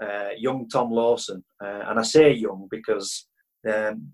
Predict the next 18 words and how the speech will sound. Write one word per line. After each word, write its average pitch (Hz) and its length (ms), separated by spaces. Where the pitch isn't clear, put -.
the 117 100
incident 131 360
that 117 120
started 135 520
it 98 100
all, - 340
uh, 101 220
was 110 140
an 104 100
appeal 135 360
down 113 200
the 107 80
leg 110 200
side 95 460
for - 200
a - 40
caught 113 280
behind, 113 500